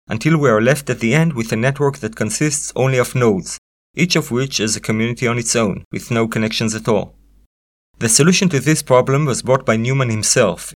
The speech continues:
in two thousand and four, and on the fly he also solved the other problems he presented in his previous paper.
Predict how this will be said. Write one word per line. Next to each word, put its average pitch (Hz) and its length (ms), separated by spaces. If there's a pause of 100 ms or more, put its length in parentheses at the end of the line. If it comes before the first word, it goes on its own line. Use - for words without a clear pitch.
(120)
in 104 200
two 135 180
thousand 117 400
and 95 100
four, 104 440 (380)
and - 140
on 143 160
the 135 60
fly 180 400
he 123 80
also 135 300
solved 139 340
the 113 100
other 143 240
problems 127 540
he 113 80
presented 131 520
in 117 100
his 104 140
previous 117 460
paper. - 420